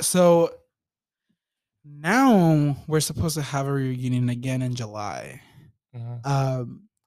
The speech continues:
Speaker 1: in Chicago. But
Speaker 2: Are you
Speaker 1: I don't
Speaker 2: going?
Speaker 1: know if I'm gonna go.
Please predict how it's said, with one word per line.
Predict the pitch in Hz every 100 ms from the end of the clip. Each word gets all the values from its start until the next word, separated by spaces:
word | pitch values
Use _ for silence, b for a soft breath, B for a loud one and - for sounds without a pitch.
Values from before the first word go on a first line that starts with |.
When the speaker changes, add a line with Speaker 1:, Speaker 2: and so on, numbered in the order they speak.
| _
Speaker 1:
in | 160
Chicago. | 131 131 - 120 131 82 90 - _ _ _ _ _ _ _ _ _ _ _ 127
But | 135 139 120 - _ - - B B _ _ _ _ _ _ _ _ _ _ _ _ _ _ _ _ _ _ _ _ _ _ _
Speaker 2:
Are | 127
you | 120
Speaker 1:
I |
don't | 143
Speaker 2:
going? | - 139
Speaker 1:
know | 135 131
if | 120
I'm |
gonna | 120 117
go. | 123 110 -